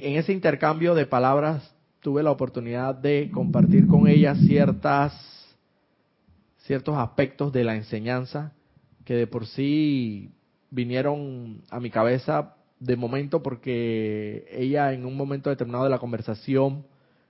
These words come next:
me dijo que, porque yo le pregunté, "¿y qué religión tú profesas? ¿O a qué religión perteneces? ¿Eres apostólica, católica, romana?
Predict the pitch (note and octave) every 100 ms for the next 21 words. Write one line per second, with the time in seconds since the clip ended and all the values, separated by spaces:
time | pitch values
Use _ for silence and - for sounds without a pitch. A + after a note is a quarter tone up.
0 | _ _ _ A#2+ A#2 C#3 C3+ A#2+ G#2+ F#2
1 | _ _ _ _ _ A#2 G#2 A#2 D3 C#3
2 | A#2+ A#2 E3 B2+ A2 G2 F#2+ F2+ C3+ C#3+
3 | D3+ B2 D3 D#3 D#3+ D3 G#3+ A#3 - A2+
4 | G#2+ G2+ F#2+ F#2 F#2 A#2+ D3+ A#2 C3+ E3
5 | A2+ D3+ A3 - A2 G2 G#2+ C3 - G#2
6 | - F#3+ F#3 G#2+ G#2 E3+ G#3 D#3 B2 G2
7 | G2 C#3+ A3 E3+ B2 G#2+